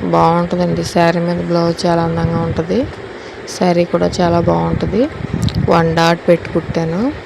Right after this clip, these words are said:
వన్ డాట్ అంటే అండి, కటింగ్ విడిగా ఫ్రిల్స్ కట్, కట్ చేయకుండా డాట్ పైనుంచి కిందకి వచ్చేస్తుంది అనమాట అండి. అవన్నీ వివరంగా ఉంటే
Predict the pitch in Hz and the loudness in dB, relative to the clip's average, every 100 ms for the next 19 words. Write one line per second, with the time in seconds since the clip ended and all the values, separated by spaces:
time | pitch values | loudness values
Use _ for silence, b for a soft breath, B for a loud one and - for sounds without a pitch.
0 | - - - - - - 170 165 160 165 | -14 -14 -12 -8 -6 0 2 2 2 2
1 | 165 165 165 160 160 160 226 302 285 254 | 0 -4 -2 -2 -2 0 0 0 -2 -2
2 | - 165 175 170 175 175 165 - 165 165 | -2 0 0 0 0 0 -2 -2 2 4
3 | 170 170 175 165 - 160 - 160 165 165 | 4 2 -2 -2 0 -2 0 -2 0 -2
4 | 160 160 160 240 330 B B B - - | -2 -4 -2 -2 -4 B B B -8 0
5 | 165 160 - 165 160 165 - 165 170 156 | 2 2 2 0 0 0 -2 -4 -2 -2
6 | 151 160 160 - 170 160 156 160 156 185 | 0 -2 -2 -4 -4 -4 -4 -4 -4 -4
7 | 240 - 175 160 165 175 165 165 165 165 | -2 0 0 2 2 4 6 4 2 2
8 | 165 156 170 | 2 2 2